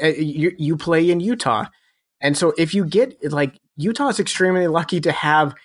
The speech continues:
basically, I would say, a top ten guy in Rudy Gobert and a fringe top, a fringe top twenty, twenty-five player in Donovan Mitchell.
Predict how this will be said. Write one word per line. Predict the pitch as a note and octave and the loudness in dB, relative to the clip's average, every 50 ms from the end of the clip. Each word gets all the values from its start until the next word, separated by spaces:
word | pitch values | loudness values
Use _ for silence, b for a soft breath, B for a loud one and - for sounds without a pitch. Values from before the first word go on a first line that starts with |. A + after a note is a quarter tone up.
| b b b b _ | b b b b _
basically, | - F3+ A#3 A3+ - C4+ A#3 - A3 G3 F#3+ F3 D#3 - _ _ _ _ _ _ _ _ _ _ _ _ _ _ _ _ _ | -2 -2 0 0 -2 -4 -2 0 0 0 0 0 -4 -6 _ _ _ _ _ _ _ _ _ _ _ _ _ _ _ _ _
I | - D3 E3 | 0 0 2
would | F3+ F#3 E3 | 2 0 0
say, | - F3 D#3 D#3 D3+ D3 - | 2 2 4 4 4 2 2
a | C3 C3+ | 0 -2
top | - - E3+ - - | -2 -4 -6 -6 -4
ten | - F#3 E3+ E3 | -2 -2 0 0
guy | C#3+ D3 C#3 C#3 C#3 | 0 2 2 2 2
in | C#3+ C#3+ C#3 C#3 | 2 0 0 0
Rudy | C#3 C#3+ C#3+ D3 | 2 0 0 0
Gobert | C#3+ E3+ E3+ D3+ C#3+ B2+ B2 C3 C3+ - B B B B B - | 0 0 0 0 0 0 0 0 -2 -4 B B B B B -2
and | - D3 D3+ | 0 2 2
a | D3 | 2
fringe | C#3+ - - - E3 E3 F3 F#3 F3 - | 0 -2 -2 0 2 2 2 2 0 -2
top, | - - D#3+ - - - - - - | -2 -4 -4 -4 -6 -10 -18 -10 -6
a | D3 D3 | -4 -4
fringe | C3+ - - E3+ F3+ F#3 E3+ - | -4 -2 -2 -2 0 0 -2 -4
top | - - E3+ - - | -2 -2 -2 -2 -4
twenty, | - - - D#3+ D#3 D#3+ D3+ | -8 -6 -2 0 0 0 0
twenty-five | - - E3 D3+ C#3+ C#3+ - D3 D#3+ E3+ D#3 - - | -2 0 0 0 0 0 0 0 0 0 -2 -4 -4
player | C#3+ C#3 C3 B2 B2 | -2 0 0 0 0
in | B2+ B2 | 0 -2
Donovan | B2 B2+ B2 B2+ B2+ B2 C3+ C3 D3 | -2 -2 0 0 0 0 0 0 0
Mitchell. | G3+ G3+ - - G#2 F#2+ G3+ | 0 -2 -2 -4 -4 -4 -6